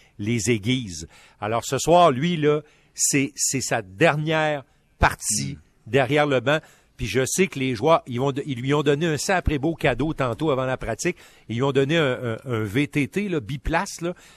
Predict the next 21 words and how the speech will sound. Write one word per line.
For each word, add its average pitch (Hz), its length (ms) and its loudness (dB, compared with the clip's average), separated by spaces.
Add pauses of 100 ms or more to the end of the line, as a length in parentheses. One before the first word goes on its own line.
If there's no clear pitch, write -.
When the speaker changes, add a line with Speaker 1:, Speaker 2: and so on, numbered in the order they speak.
(120)
Speaker 1:
avec, 113 280 -2
Speaker 2:
Oui. 135 60 2
Speaker 1:
euh, 127 220 2
avec, 127 320 -4
euh, 135 240 0
une 120 100 -6
boîte 143 320 4
derrière. 139 460 2
C'est - 120 -6
le 107 60 -6
cadeau 147 340 2
des 135 200 0
joueurs, 127 360 0
ça, 107 160 -6 (360)
à 104 140 -2
Jerv, 131 380 6
comme 110 200 -4
tout 120 100 -6
le 113 80 -4
monde 123 160 -4
l'appelle. 131 400 0